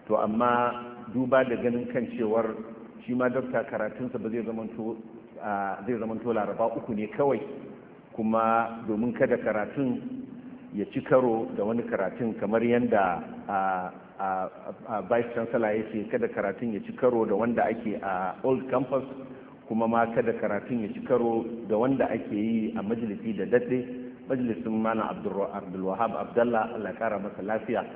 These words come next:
wanda yake na Sunan Abi Dawud a masallacin Usman bin Affan a Gadon Kaya. Saboda haka muka tsaya din dai akan wannan,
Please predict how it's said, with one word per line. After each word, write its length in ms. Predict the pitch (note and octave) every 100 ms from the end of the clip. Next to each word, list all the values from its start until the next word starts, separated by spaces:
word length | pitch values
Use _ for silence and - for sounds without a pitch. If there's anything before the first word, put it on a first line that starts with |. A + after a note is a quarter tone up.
| - - - - F2+ F2+
wanda 240 | A2 A2+
yake 300 | G#2+ A2+ G#2+
na 160 | G2+ G#2+ G#2+
Sunan 240 | A#2 A2+
Abi 320 | E2 - A2
Dawud 400 | A#2+ A#2+ A#2+ -
a 80 | -
masallacin 640 | F#2+ - A2+ A2+ G#2+ A2+
Usman 240 | - A2 G#2+
bin 140 | A2
Affan 400 | G2 - A2+ G#2+
a 60 | F2+
Gadon 300 | G2+ G2 G2+
Kaya. 160 | G2+ F#2+ - - - - - -
Saboda 300 | A2 G#2+ A2+
haka 80 | A2
muka 220 | A#2 C3+
tsaya 320 | A#2+ A#2+ G#2+
din 160 | A#2+ G#2
dai 380 | B2+ B2+ B2+ -
akan 280 | B2+ B2 A2 G#2+
wannan, 300 | A#2+ A2+